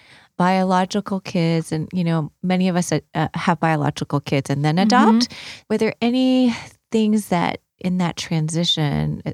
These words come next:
Speaker 1: when you first bring an adoptive kid home, the dynamics of your family just change?
Speaker 2: Mm-hmm.
Speaker 1: And so how do you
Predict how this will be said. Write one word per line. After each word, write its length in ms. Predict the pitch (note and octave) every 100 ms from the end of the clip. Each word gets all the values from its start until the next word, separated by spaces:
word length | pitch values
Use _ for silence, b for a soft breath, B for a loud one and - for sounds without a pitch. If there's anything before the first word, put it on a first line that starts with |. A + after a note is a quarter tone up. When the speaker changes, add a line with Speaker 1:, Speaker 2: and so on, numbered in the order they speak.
| -
Speaker 1:
when 140 | E3
you 80 | D#3
first 340 | D3+ D#3 D#3+ -
bring 200 | D#3 D3
an 80 | C#3+
adoptive 580 | C#3+ C#3 - D3 D3+ - b b b b -
kid 180 | F3+
home, 680 | E3+ - B3+ A#3+ F3+ E3+ E3+ -
the 80 | -
dynamics 640 | F3 F#3 F3+ F3+ F#3 E3+ E3
of 100 | D#3+
your 100 | D3
family 500 | - C#3 C#3 C#3 C#3
just 240 | D3 - -
change? 640 | - C3+ C3+ A#3+ A3 -
Speaker 2:
Mm-hmm. 200 | G3+ G3
Speaker 1:
And 180 | F#3+ -
so 200 | D#3+ D#3
how 240 | - E3
do 100 | D#3+
you 600 | D#3+ D#3 D3 D3 C#3+ D3